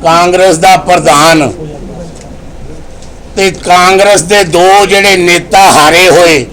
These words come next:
ਸਾਬਕਾ ਐਮਐਲਏ, ਤੇ ਉਹਨਾਂ ਦੀ ਸਾਜ਼ਿਸ਼ ਤੇ ਇੱਕ ਭਾਜਪਾ ਦਾ ਜਿਹੜਾ ਹਾਰਿਆ ਹੋਇਆ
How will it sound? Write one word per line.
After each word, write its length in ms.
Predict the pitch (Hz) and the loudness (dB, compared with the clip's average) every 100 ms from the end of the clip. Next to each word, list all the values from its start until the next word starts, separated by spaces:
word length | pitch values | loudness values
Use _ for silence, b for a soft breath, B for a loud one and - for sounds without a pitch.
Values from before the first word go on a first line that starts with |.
| - | -12
ਸਾਬਕਾ 600 | - - 165 175 165 196 | -6 0 2 2 0 0
ਐਮਐਲਏ, 640 | 180 165 165 170 160 143 117 - - - - - - - - - - | 2 2 2 2 2 0 -2 -12 -18 -18 -18 -18 -18 -20 -20 -18 -4
ਤੇ 120 | 196 | 0
ਉਹਨਾਂ 440 | 208 208 233 247 247 | 2 0 0 0 0
ਦੀ 200 | 233 202 | -2 -2
ਸਾਜ਼ਿਸ਼ 500 | 175 175 180 220 220 - | 0 2 2 0 -2 -4
ਤੇ 100 | 226 | -4
ਇੱਕ 180 | 208 - | -2 -4
ਭਾਜਪਾ 680 | 185 202 180 160 156 208 208 | -2 2 2 0 0 2 2
ਦਾ 160 | 214 208 | 2 2
ਜਿਹੜਾ 220 | 208 214 | 2 2
ਹਾਰਿਆ 560 | 202 190 165 170 180 175 | 4 4 2 2 4 4
ਹੋਇਆ 380 | 185 175 143 | 4 2 0